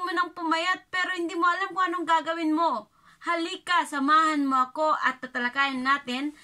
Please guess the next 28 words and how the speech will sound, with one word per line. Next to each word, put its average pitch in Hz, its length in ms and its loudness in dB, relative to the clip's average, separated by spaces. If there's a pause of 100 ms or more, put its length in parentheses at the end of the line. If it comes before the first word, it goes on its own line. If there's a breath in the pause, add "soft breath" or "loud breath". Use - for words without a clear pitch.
(140 loud breath)
sa 254 160 -10
ilang 302 480 2
minuto 294 640 0 (480 loud breath)
kung 415 320 -4
ano 294 240 -2
pa 294 160 -4
dapat 262 480 -2
ang 247 240 -6
nat-, 247 240 -2 (400)
ang 294 160 0
isaalang-alang 285 800 2
natin 247 400 -4
bago 233 240 -4
tayo 233 480 -4 (240 loud breath)
magsisimula 214 1120 -8
sa 226 160 -10
pagpapayat. 202 720 -8 (560 loud breath)
Gusto 294 240 -4
niyo 320 160 0
pong 302 240 -2
malaman, 311 400 4
mga 294 240 2
kaibigan? 320 640 -2 (320)
Halina 277 400 -2
kayo, 277 240 -2
samahan 285 640 2
niyo 285 160 2
ako. 254 480 0